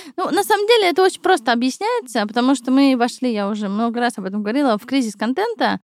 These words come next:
У нас ситуация, когда у нас кризис контента и кризис вообще в, в любом направлении. Кризис музыки, кризис кинематографа, кризис там разных ин-, индустрий. И при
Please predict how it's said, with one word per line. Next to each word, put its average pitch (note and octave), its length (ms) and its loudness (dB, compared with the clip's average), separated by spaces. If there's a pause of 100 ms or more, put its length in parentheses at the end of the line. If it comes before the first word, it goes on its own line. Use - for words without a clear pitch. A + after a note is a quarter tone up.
(160)
У A3+ 60 -4
нас A#3 220 0
ситуация, G4+ 320 0
когда B3 120 -2
у B3 100 2
нас A#3+ 80 -2
кризис D#4 400 0
контента D4 540 -2
и B3 100 -6
кризис C#4 540 0
вообще A#3+ 560 0
в, G#3+ 340 -2
в A3+ 60 -8
любом C4 320 2
направлении. F#3+ 580 -4
Кризис G#3+ 320 -6
музыки, C#4+ 500 -2
кризис A3 440 -6
кинематографа, B3+ 920 -2
кризис B3+ 340 2
там A3 200 -2
разных A3+ 400 -2
ин-, G3+ 160 -6
индустрий. B3+ 680 -2 (160)
И C4+ 480 4 (180)
при C#4 220 4